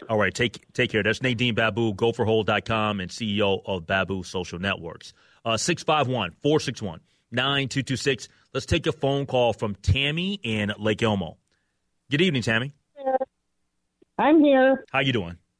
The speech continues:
Speaker 2: How you doing there, Mister Lake?
Speaker 1: I'm doing okay. What, what do you, what do you have for me tonight? 'Cause I know that I've kinda posed the question after seeing the article and us talking to Nadine about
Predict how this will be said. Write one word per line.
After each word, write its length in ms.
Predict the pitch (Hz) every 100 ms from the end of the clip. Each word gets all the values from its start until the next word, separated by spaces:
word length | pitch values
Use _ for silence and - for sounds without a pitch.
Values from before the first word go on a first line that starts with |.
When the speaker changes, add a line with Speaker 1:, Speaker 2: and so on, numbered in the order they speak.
| _ _ _ _ _ _ _ _ _
Speaker 2:
How 120 | 262 269
you 140 | 277
doing 260 | 262 277 262
there, 120 | 240
Mister 340 | 233 233 240 220
Lake? 320 | 214 208 208
Speaker 1:
I'm 140 | 147 165
doing 220 | 240 233
okay. 460 | 214 - 214 190 120
What, 200 | 147 147
what 240 | 156 180
do 80 | 214
you, 60 | 190
what 140 | 202
do 60 | 220
you 60 |
have 240 | 185 196 -
for 100 | 170
me 100 | 165
tonight? 280 | 147 151
'Cause 100 | 131 135
I 60 |
know 160 | 143 165
that 120 | 165
I've 120 | 147
kinda 200 | - 147
posed 400 | 127 151 160 147
the 60 | 139
question 440 | - 143 135 143
after 200 | 131 113
seeing 260 | 107 156 147
the 120 | -
article 480 | 139 131 131 131 123
and 200 | 110 98
us 140 | 139 -
talking 300 | 139 127 123
to 80 | 110
Nadine 420 | 117 117 117 117
about 320 | 107 117 104